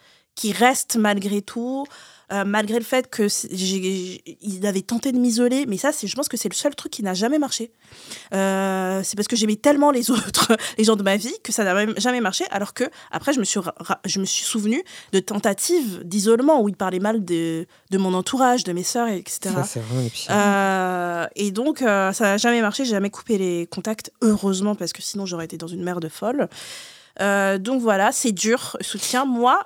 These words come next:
Speaker 1: euh, j'avais eu une amie, euh, qui sortait avec un mec horrible.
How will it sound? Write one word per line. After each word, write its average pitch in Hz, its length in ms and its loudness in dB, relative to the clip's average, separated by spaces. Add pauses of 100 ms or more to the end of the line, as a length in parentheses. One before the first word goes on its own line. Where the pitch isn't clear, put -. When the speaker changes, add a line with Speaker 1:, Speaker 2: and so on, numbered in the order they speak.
Speaker 1:
euh, 196 380 0
j'avais 208 640 2
eu 320 200 8
une 233 220 6
amie, 240 640 2
euh, 175 220 -2
qui - 140 -8
sortait 214 240 -2
avec 226 160 -4
un 190 60 -4
mec 208 400 -6 (440)
horrible. 208 640 0